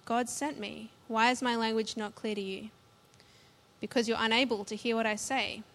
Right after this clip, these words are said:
You belong to your father, the devil, and you want to carry out your father's desires. He was a murderer from the beginning, not holding to the truth, for there is no truth in him.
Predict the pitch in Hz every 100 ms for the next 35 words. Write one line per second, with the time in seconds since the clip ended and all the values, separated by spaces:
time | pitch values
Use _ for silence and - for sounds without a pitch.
0 | - - - - - 233 294 240 208 202
1 | 202 214 247 285 214 196 196 214 247 -
2 | 214 190 214 208 - 214 - - - -
3 | - - - - 254 277 254 233 220 214
4 | - 240 254 226 202 202 196 - 202 208
5 | 208 208 196 185 180 190 - - - -
6 | - - - - - - 254 220 208 214
7 | 247 226 202 196 220 208 196 202 208 190
8 | 185 196 220 233 269 240 247 247 214 202
9 | 202 202 - 240 196 - - - - -
10 | - - 233 214 202 202 202 233 269 -
11 | 196 190 196 - 208 208